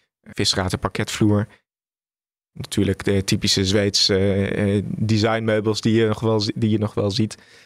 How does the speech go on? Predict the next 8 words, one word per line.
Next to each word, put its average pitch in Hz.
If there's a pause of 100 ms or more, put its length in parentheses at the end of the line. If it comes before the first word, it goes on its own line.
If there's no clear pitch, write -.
(280)
Ehm, 92 (400)
en 101
dan 98
is 98
het 95
eigenlijk - (100)
een, 90
eh, 90